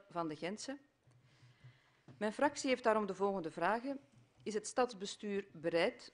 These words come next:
om werk te maken van een alomvattend actieplan tegen discriminatie naar Gents voorbeeld? Ten tweede, is het stadsbestuur bereid om praktijktesten door een wetenschappelijk team, team naar Gents voorbeeld te overwegen?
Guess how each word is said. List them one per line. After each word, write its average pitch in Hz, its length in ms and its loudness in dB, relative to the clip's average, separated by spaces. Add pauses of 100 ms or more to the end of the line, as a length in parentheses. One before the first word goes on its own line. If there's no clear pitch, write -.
(120)
om 175 140 0
werk 240 200 4
te 262 80 0
maken 233 340 0
van 185 120 -2
een 170 200 -2
alomvattend 214 800 4
actieplan 170 720 -2 (140)
tegen 202 360 4
discriminatie 170 960 -4
naar 160 260 -2
Gents 147 280 -4
voorbeeld? 247 640 -4 (1040)
Ten 190 180 -4
tweede, 208 440 4 (260)
is 190 120 -2
het 190 140 -2
stadsbestuur 190 760 -2
bereid 170 680 2 (120)
om 185 260 0 (160)
praktijktesten 196 920 0 (160)
door 170 180 -2
een 165 60 0
wetenschappelijk 175 600 -4
team, 269 320 -4 (100)
team 262 420 2
naar 180 180 -2
Gents 180 380 -2
voorbeeld 165 600 -2 (140)
te - 160 -4
overwegen? 156 600 -4